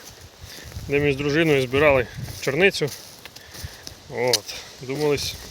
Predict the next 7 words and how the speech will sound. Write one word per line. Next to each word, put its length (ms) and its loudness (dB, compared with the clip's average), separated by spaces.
подивіться, 480 4
як 240 4
обстановка. 680 0
Росте, 440 4
не 140 2
росте, 420 6
дозріла 540 4